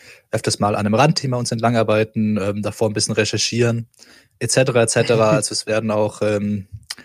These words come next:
Speaker 1: viele tolle Themen noch kommen. Es werden auch noch Gäste kommen, also Freunde von uns, die entsprechend Fachwissen haben.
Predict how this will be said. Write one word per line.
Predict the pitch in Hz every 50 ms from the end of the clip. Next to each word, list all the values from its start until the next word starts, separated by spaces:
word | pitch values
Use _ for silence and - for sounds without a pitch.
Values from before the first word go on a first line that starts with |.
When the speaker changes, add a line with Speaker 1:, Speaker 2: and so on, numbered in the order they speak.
| _ _ _ _
Speaker 1:
viele | - - - 139 123
tolle | - 139 127 127 127
Themen | 123 - 131 135 135
noch | 127 117 107 -
kommen. | - - 120 131 147 151 143
Es | 135 - -
werden | 120 123 120
auch | 107 117
noch | 113 110 104 -
Gäste | - 123 123 - - 135 123
kommen, | - - 127 123 131 127 127 127 - -
also | - - -
Freunde | - - - 104 107 113 123 120
von | - - 113
uns, | 113 120 - - -
die | - 107 110 113 113 117 113 - _ _ _ - - _ _ _ _
entsprechend | - 113 113 - - - 113 104 - - -
Fachwissen | - - 123 123 - - 117 117 117 - 120 113
haben. | 107 101 107 107 107 110 107 104